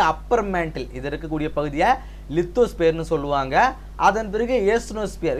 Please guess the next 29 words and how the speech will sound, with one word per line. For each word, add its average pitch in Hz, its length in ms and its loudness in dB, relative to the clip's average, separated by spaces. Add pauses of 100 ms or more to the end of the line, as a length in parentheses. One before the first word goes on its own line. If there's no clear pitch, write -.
ஏசுனோஸ்பியர் 208 520 -2
அது 196 100 2 (100)
கீழே 233 140 4
இருக்கக்கூடிய 175 400 2
பகுதி, 143 200 0 (140)
பார்டர் 170 260 6
இருக்கக்கூடிய 143 260 0
பகுதி. 127 160 -2 (400)
So 165 160 2
லித்தோஸ்பியர்னா 175 640 0
என்ன, 165 120 0 (280)
ஏசுனோஸ்பியர்னா 175 680 0
என்னன்றத 160 340 -2 (460)
கொஞ்சம் 180 200 2
நல்லா 214 340 2
தெளிவா 190 260 4 (100)
புரிஞ்சுக்கங்க. 139 480 -2 (460)
So 170 60 2 (120)
லித்தோஸ்பியர்னா 196 680 0
என்ன? 196 160 2 (560)
கிரஸ்ட், 185 320 -2 (420)
கிரஸ்ட் 196 340 2
and 208 160 2 (200)
upper - 420 4 (140)
most 240 220 0 (180)
solid 202 260 2 (100)
mantle. 151 300 -4 (1500)
கிர-, 135 220 -8
கிரஸ்டும் 185 580 4